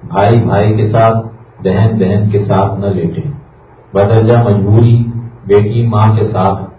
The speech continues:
اور بیٹا باپ کے ساتھ سو سکتا ہے۔ یہ حدیث دلا-، دلالت کرتی ہے کہ دس سال میں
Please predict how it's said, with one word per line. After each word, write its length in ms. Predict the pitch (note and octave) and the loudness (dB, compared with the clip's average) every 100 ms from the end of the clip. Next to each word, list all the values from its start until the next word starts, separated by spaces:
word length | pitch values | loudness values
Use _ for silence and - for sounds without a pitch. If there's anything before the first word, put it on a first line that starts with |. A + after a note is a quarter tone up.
| - - - | -20 -18 -6
اور 180 | F#2 | -6
بیٹا 460 | F#2+ G2+ G2+ G#2 - - - - - | 2 2 4 2 0 -4 -10 -18 -6
باپ 340 | G2 G#2 G#2+ G2 | 0 2 2 0
کے 100 | - | -2
ساتھ 360 | F#2 F#2 F#2 | -2 -2 -2
سو 180 | F#2 - | -4 -4
سکتا 280 | - - - | -8 -12 -14
ہے۔ 240 | D3 - - - - - - - - | -14 -16 -20 -20 -20 -20 -20 -20 -8
یہ 120 | G#2 G#2+ | -2 2
حدیث 440 | G#2 G#2+ A#2+ A#2+ F#2+ | 2 4 4 2 2
دلا-، 420 | F#2+ G2 G2 G2+ | 0 0 0 0
دلالت 540 | G2 G2+ G#2+ A#2+ A#2+ | 0 2 4 2 2
کرتی 420 | G2 - - A2 G#2+ | -2 -2 -2 -2 0
ہے 200 | - - - - - | -2 -8 -16 -20 -4
کہ 160 | G2+ G#2 | -2 2
دس 240 | A#2 A#2 | 0 0
سال 240 | G#2+ A2 A2+ | 0 2 2
میں 160 | A2+ | 0